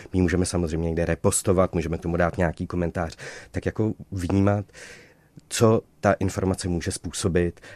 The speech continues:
a zároveň, eh, si musíme vždycky kouknout na to, jaká, jaké jsou limity té informace, které se k nám dostávají, abychom dokázali vyhodnotit relevanci.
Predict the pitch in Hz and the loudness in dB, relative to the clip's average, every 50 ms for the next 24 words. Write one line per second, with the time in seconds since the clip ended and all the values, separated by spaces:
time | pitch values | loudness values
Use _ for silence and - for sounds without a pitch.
0 | - - 92 90 101 92 90 87 95 90 87 90 87 90 90 82 - - 92 90 | -8 -4 0 2 4 4 4 4 4 4 4 4 2 2 0 0 -2 -4 -4 -2
1 | 85 85 82 82 82 82 80 82 76 - - 107 95 87 - - 98 98 90 87 | 0 0 0 0 0 0 -2 -2 -4 -2 0 0 0 0 0 -2 -2 -2 0 -2
2 | - - - 92 - 101 87 - - 98 90 85 - 90 85 - 92 87 - - | -4 -4 -8 -4 -2 -2 -2 0 0 0 0 0 0 -2 -2 -2 -4 -4 -6 -10
3 | - - - _ - 95 90 - - 98 92 95 95 95 95 - - - - 95 | -18 -20 -10 _ 0 0 0 2 2 2 2 4 2 2 0 -2 -6 -8 -8 -2
4 | - 101 95 - 113 104 98 98 98 95 98 101 - - 98 - - 98 92 - | 0 0 2 4 6 6 8 8 8 8 8 6 4 2 0 2 4 4 4 4
5 | 95 - - 95 85 90 87 - - 90 - - 82 90 87 - 98 - - 98 | 0 0 0 0 0 2 0 0 -4 -4 -4 -2 -2 0 0 -2 -2 -2 0 0
6 | 90 87 82 82 - - 95 85 82 80 87 87 82 80 80 78 - - - 101 | 2 2 0 -2 0 0 2 2 2 2 0 0 -2 -2 -4 -6 -10 -8 -6 -6
7 | 92 85 85 - - 85 85 80 85 80 85 80 85 82 90 85 87 85 - 92 | -4 -4 -4 -4 -2 -2 -2 -2 -4 -4 -2 -2 -2 -2 -2 -2 -4 -4 -4 -4
8 | 85 - 98 95 92 92 92 85 85 85 82 - - 92 85 | -2 0 2 4 4 4 4 4 2 0 0 -2 -4 -4 -6